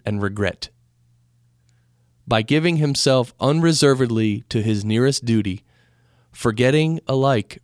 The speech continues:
pleasure and pain, he attains to that combined childlike simplicity and unconscious power which is greatness. The advice of Confucius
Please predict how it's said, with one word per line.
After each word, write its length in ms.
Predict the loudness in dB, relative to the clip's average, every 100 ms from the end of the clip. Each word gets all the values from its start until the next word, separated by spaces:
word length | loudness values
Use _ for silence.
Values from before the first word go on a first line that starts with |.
| _
pleasure 380 | -2 0 2 0
and 160 | 0
pain, 380 | -2 -2 -4 -6 -12 _ _ _ _ _ _ _ _
he 160 | -2 0
attains 560 | 2 2 2 2 0 -2
to 120 | -2
that 240 | 0 -2
combined 720 | -4 -2 0 2 2 0 -4 -8 -6
childlike 640 | 0 2 2 2 0 0
simplicity 840 | -2 -2 0 -2 0 -2 -4 -6 -8 -6
and 160 | -6 -2
unconscious 640 | -2 -2 -2 -4 -2 -4 -8
power 560 | -4 -2 0 -2 -6 _ _
which 300 | -6 -6 -6 -4
is 500 | -2 -2 -4 -10 -14 _ _ -8
greatness. 640 | -6 -6 -10 -12 -14 -16 _ _ _ _ _ _ _ _ _ _ _ _ _ _ _ _ _ _ 0
The 160 | 2
advice 480 | 2 2 2 2 0
of 220 | -2 0
Confucius 800 | -2 -2 0 0 2 -2 -4 -8